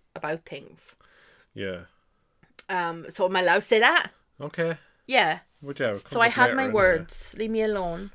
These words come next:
Speaker 2: Meh.
Speaker 1: Yeah, but they're both very happy with being reacquainted anyway.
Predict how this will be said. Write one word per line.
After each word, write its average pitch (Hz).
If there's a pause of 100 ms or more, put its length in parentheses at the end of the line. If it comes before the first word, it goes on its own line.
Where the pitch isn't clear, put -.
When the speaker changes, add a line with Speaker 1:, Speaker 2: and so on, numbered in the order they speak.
Speaker 2:
Meh. 107 (340)
Speaker 1:
Yeah, 214
but 208
they're 220
both 254
very 226
happy 214
with 175
being 175
reacquainted 165
anyway. 143